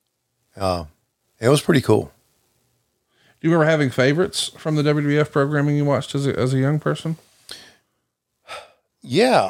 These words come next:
Speaker 1: I, I distinctly remember the Zbyszko, uh,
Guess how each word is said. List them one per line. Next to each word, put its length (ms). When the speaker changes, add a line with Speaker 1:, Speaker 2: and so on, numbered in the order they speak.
Speaker 1:
I, 320
I 220
distinctly 560
remember 480
the 120
Zbyszko, 920
uh, 320